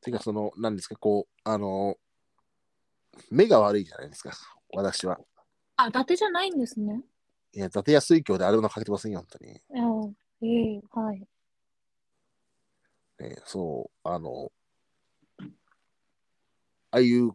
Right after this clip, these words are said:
Speaker 1: まあ、公衆とか大衆浴場というか、
Speaker 2: うん、はい、はい。
Speaker 1: 眼鏡を外して入ってね、皆さんこう、ね、
Speaker 2: うん。
Speaker 1: 特に冬の時期だとこう、ね、「あ、なんか雪が積もっていていい感じだね」とか、こう、いや、ね、
Speaker 2: うん。
Speaker 1: こう、ね、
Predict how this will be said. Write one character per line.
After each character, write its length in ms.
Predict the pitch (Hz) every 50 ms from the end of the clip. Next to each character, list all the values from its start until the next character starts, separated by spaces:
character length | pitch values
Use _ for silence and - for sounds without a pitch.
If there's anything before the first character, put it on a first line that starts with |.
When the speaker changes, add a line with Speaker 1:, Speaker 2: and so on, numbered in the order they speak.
| _ _ _ - -
Speaker 1:
ま 80 | 123 -
あ、 60 | - -
公 300 | - - 147 139 139 135
衆 360 | - - - 139 135 131 131
と 120 | - - 104
か 80 | - -
大 220 | - - 143 131
衆 300 | - - - 135 131 127
浴 260 | 131 127 123 - 110
場 160 | 87 87 92 -
と 120 | - -
い 40 | -
う 20 | -
か、 180 | - - - _ _ _ - _ _ _ _ _ _ _ -
Speaker 2:
う 80 | 277
ん、 180 | 285 294 269 240
は 180 | - - 254 240
い、 80 | 233
は 200 | - - 226 214
い。 80 | 202 185 180
Speaker 1:
眼 140 | 123 165 180
鏡 220 | 175 156 123 104
を 60 | 87
外 240 | - - 104 98 104
し 100 | 104 -
て 240 | - 120 110 107 - _ - -
入 280 | - - - - 123 110
っ 40 | - _ _ -
て 80 | -
ね、 80 | 110 131
皆 180 | 135 131 123
さ 140 | 113 - 113
ん 80 | 107 95
こ 280 | - 104 104 101 - - _ _ _ _ _ _ _ _ _ _ _
う、 40 | -
ね、 60 | 135
Speaker 2:
う 40 | 240
ん。 40 | 254
Speaker 1:
特 160 | 240 240 - -
に 60 | -
冬 220 | - - 107 107
の 120 | 104 107 101
時 140 | 104 127
期 100 | - -
だ 100 | 104 95
と 100 | - -
こ 360 | - - 87 90 87 85 80 _ _ _ _ _ _ _ _ _ _ _ -
う、 40 | 120
ね、 160 | 117 107 95 -
「あ、 240 | 117 101 - 113 - _ _ _ _ -
な 80 | 98
ん 40 | 95
か 60 | -
雪 240 | 95 95 - - 120
が 100 | 110 95
積 120 | - -
も 100 | 101 98
っ 40 | 95
て 160 | - - 82
い 80 | 85 -
て 100 | 87 -
い 160 | 78 107 127
い 40 | 123
感 180 | - 120 117 113
じ 80 | 113 113
だ 100 | 123 123
ね」 100 | 123 117
と 80 | 113 -
か、 80 | -
こ 320 | - - - 123 131 - _
う、 60 | - 101
い 20 |
や、 140 | 98 87 - - - - -
ね、 160 | - - -
Speaker 2:
う 40 | 262
ん。 20 |
Speaker 1:
こ 340 | 269 233 202 180 - - - _ _ _ _ _ _ _ _ _ -
う、 40 | 120
ね、 200 | 123 117 107 -